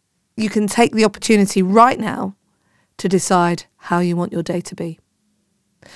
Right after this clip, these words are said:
I'll be back tomorrow, evolving with another episode of Everyday Positivity.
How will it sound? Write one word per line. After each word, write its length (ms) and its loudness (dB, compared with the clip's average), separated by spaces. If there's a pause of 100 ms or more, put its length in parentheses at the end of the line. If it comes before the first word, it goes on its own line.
(260)
I'll 140 8
be 100 2
back 220 2
tomorrow, 480 2 (520)
evolving 760 4
with 160 4
another 320 4
episode 420 2
of 60 0
Everyday 400 2
Positivity. 800 -2